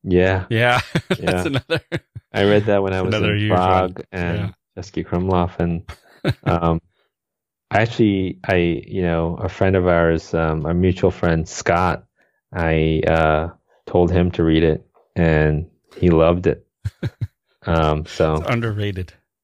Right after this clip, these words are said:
Speaker 1: <laughs> But, you
Speaker 2: Um,
Speaker 1: know, I, I, I do, I do agree that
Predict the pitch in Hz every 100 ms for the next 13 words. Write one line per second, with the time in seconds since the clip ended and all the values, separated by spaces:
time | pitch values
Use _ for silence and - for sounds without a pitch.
0 | _ _ _ - 135 - 233 170 - 151
1 | - 147 - 123 - - - 190 - -
2 | - - 147 139 123 202 - 147 - 123
3 | 117 127 147 185 160 120 117 143 117 104
4 | 92 87 85 87 82